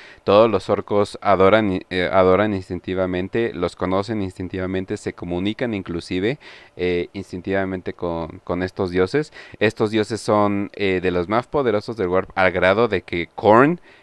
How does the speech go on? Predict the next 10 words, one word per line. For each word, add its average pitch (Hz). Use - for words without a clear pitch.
no 101
puede 101
luchar 92
bien 95
contra 92
Gork 90
and 90
Mork. 87
Y 98
Gork 160